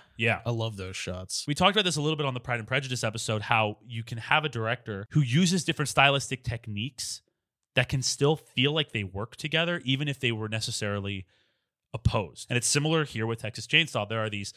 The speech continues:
Speaker 2: Abstract
Speaker 1: handheld,
Speaker 2: shots and then
Speaker 1: weird,
Speaker 2: documentary.
Speaker 1: crazy shots, and
Speaker 2: Yeah.
Speaker 1: then there are these really cinematic dolly shots,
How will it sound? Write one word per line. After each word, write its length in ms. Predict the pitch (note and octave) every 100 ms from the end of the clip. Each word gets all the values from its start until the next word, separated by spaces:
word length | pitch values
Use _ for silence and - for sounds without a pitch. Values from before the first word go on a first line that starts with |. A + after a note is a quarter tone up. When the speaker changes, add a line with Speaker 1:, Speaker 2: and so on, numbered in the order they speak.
| -
Speaker 2:
Abstract 400 | A2 G2+ C3 C3+ C#3+
Speaker 1:
handheld, 340 | D3 D3 D3+
Speaker 2:
shots 140 | -
and 100 | G#2
then 40 | A2+
Speaker 1:
weird, 300 | B2 C3 C#3
Speaker 2:
documentary. 80 | -
Speaker 1:
crazy 260 | A#2+ A#2+
shots, 340 | D3 A2+ A2+ G2
and 60 |
Speaker 2:
Yeah. 40 | A#2+
Speaker 1:
then 80 | C#3
there 100 | D#3
are 100 | C#3
these 200 | B2 G#2
really 300 | A2 B2 C#3+
cinematic 480 | - D#3 C3+ A#2+ A#2
dolly 300 | C#3+ G3 C#3
shots, 320 | A2 F#2+ -